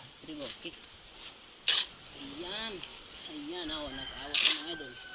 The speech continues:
Umapaw na, di ba? Ayan.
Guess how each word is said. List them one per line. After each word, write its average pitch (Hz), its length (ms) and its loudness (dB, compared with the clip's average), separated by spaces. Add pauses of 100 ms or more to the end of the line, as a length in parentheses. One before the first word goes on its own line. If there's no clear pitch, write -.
(920)
Umapaw 170 340 -2
na, 185 160 0
di 160 140 -2
ba? 196 140 4 (1200)
Ayan. - 280 -4